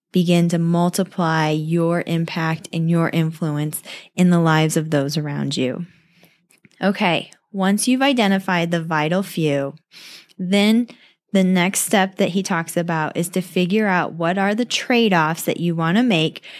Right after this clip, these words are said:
so you can go big on the vital few. On pages forty-six and forty-seven, it says that a non-essentialist thinks almost everything is essential.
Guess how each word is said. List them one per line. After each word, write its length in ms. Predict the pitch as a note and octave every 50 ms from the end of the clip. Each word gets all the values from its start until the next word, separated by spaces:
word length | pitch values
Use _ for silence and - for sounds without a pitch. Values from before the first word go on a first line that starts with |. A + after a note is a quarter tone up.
| - -
so 200 | - - - G#3
you 280 | F#3+ F3+ F3 F#3 G#3 G3+
can 280 | - - G3 F#3 F3+
go 200 | F3 F3+ F3 E3
big 800 | D#3 D3+ D#3+ F#3+ A#3+ C4 B3+ G#3+ E3 D3 C#3+ C3 A#2 - - - _ _ _ _ _
on 200 | - E3+ E3+ F3
the 100 | F3 E3+
vital 360 | E3 E3+ E3+ D#3 D#3 D#3 D3+ D3
few. 400 | - - F#3 D#3+ C#3 C3+ - - D#3+ - _ _ _ _ _ _ - - - - _
On 160 | - F#3+ F#3+
pages 360 | F#3+ G#3 A3+ A3 A3 G#3+ E3+ -
forty-six 800 | - - - - - A#3 A#3+ B3 B3+ A#3+ - A#3+ A#3 A3+ - G#3+
and 120 | G#3 G3
forty-seven, 680 | - G3+ G3+ G3+ G3+ G3 - F3 E3 E3+ F#3 G3+ G3
it 120 | F3+ - -
says 300 | - - F#3+ F#3 F#3 F3+
that 160 | F#3 E3+ E3
a 80 | D#3+
non-essentialist 1040 | D#3+ E3 E3+ E3 E3+ F3+ G3 A#3+ A#3+ - A#3+ G#3+ G#3+ G#3 - - F#3 F3+ E3+ E3+ - - - -
thinks 420 | G#3+ G3+ F#3+ F3 F3 - - - - - - - - _ _ _ _
almost 600 | - - G#3 A#3 C4 C#4+ D4 D4+ D4+ D4+ D4 - - _
everything 840 | A3 B3 C#4 C#4 C#4+ D#4 D#4 D4 - D4+ D4 C#4+ C#4+ D4 C#4+ C#4 - _
is 340 | - G3 G3 G3+ G3+ G3+ G3 -
essential. 680 | G3 F#3+ - F3+ E3+ E3+ - - - - - - -